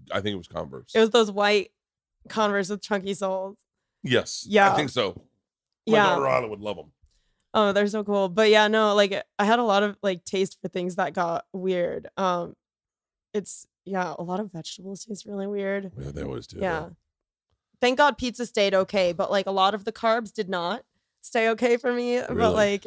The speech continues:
Speaker 2: yeah, it's very strange. So that's what I stayed with covid. But while I had covid, I just really had, like, that time to freak out before my surgery
Speaker 1: Mm-hmm.
Speaker 2: alone.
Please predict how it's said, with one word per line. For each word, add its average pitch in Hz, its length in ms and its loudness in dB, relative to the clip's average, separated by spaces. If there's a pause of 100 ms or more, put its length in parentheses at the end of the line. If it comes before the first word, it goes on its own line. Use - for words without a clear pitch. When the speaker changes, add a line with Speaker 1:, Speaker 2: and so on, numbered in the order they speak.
Speaker 2:
yeah, 214 260 2
it's 202 140 -6
very 220 160 -6
strange. 180 340 -10
So - 120 -12
that's 233 200 -4
what 254 80 -6
I 240 120 -2
stayed 202 280 -10 (320)
with 202 180 -6 (240)
covid. 185 420 0
But 175 280 0 (100)
while 208 180 2
I 208 80 4
had 208 140 0
covid, 196 300 0
I 180 100 0
just 175 220 -10
really 185 200 -2
had, 185 180 -2
like, 175 300 -4 (440)
that - 140 -4
time 175 300 -4
to 175 100 -10
freak 170 260 -8
out 165 220 -4
before 170 220 -10
my 170 120 -6
surgery 175 720 -4
Speaker 1:
Mm-hmm. 175 200 -8
Speaker 2:
alone. 190 540 0